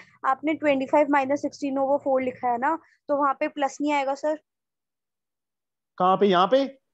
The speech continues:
Speaker 1: यस सर।
Speaker 2: क्यों, ये क्या है?
Speaker 1: सर, माइनस है सर, इसीलिए तो बोला सर, साइन चेंज नहीं होगा।
Speaker 2: तो माइनस ही रहेगा,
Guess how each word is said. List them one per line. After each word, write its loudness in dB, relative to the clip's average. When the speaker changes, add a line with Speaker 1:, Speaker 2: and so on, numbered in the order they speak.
Speaker 1:
यस -4
सर। -6
Speaker 2:
क्यों, 0
ये 4
क्या 4
है? 4
Speaker 1:
सर, -4
माइनस -2
है -4
सर, -2
इसीलिए -8
तो -14
बोला -4
सर, -12
साइन -4
चेंज -10
नहीं -2
होगा। 0
Speaker 2:
तो -12
माइनस 0
ही 2
रहेगा, 4